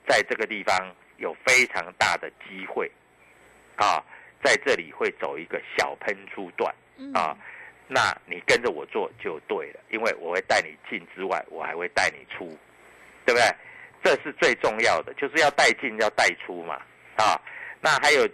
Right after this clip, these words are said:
Speaker 1: 今天有一只股票美商高盛啊、瑞银、美丽，哎，都是外资券商在买，哎。
Speaker 2: 对。
Speaker 1: 啊，
Speaker 2: 嗯。
Speaker 1: 这一只股票各位压不住了，明天我要带你买这一只啊。那这一只股票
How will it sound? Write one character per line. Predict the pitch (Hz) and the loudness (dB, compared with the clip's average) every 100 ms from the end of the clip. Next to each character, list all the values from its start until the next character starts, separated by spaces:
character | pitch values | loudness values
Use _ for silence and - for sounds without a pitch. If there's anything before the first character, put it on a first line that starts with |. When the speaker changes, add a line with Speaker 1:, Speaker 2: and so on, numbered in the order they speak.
| - | -4
Speaker 1:
今 | 135 | 0
天 | 139 | 2
有 | 120 98 | 2 0
一 | |
只 | 107 120 | -2 -10
股 | 92 | -10
票 | 78 107 85 - | 0 2 2 -2
美 | 87 82 - | -8 -4 0
商 | 113 | 0
高 | 110 110 107 | 2 0 0
盛 | 135 92 - _ - - - | -2 -4 -8 _ -20 -14 -2
啊、 | 107 82 - - - - | 0 0 -4 -20 -20 -2
瑞 | 151 117 | 2 2
银、 | 101 92 92 107 _ _ - _ - | 2 -6 -6 -14 _ _ -20 _ -8
美 | 98 87 | -2 -2
丽， | 92 | 0
哎， | - | 0
都 | 208 | 0
是 | 196 | 0
外 | 214 185 | 2 2
资 | 165 | 2
券 | 185 160 | -2 0
商 | 160 | 0
在 | 151 | 0
买， | 123 69 | 0 -2
哎。 | 65 - _ | -4 -8 _
Speaker 2:
对。 | 247 180 82 - - 294 _ | -16 -14 -14 -16 -18 -18 _
Speaker 1:
啊， | - 123 170 - | 2 4 4 0
Speaker 2:
嗯。 | 302 | -2
Speaker 1:
这 | 143 | 2
一 | 135 | 2
只 | 143 | 0
股 | - | -6
票 | - 110 87 - | 0 0 0 -2
各 | 101 | 0
位 | 98 80 - _ - | 0 -4 -10 _ -4
压 | 127 113 | 0 0
不 | 95 85 | -2 -12
住 | - - | -10 -12
了， | - - - - - - | -14 -20 -20 -20 -20 -4
明 | 104 113 | -2 2
天 | 123 120 | 2 2
我 | 87 | 0
要 | 92 | -2
带 | 95 | -2
你 | 92 | -2
买 | 80 78 | -6 -10
这 | 80 | -8
一 | 82 - | -10 -12
只 | 80 67 - - - - 87 | -20 -20 -20 -20 -20 -12 0
啊。 | 101 80 - - - - | 2 2 -2 -20 -18 -2
那 | 139 | 0
这 | 127 139 | 4 2
一 | |
只 | 131 139 | 2 -4
股 | - | -6
票 | 95 117 92 | 0 2 2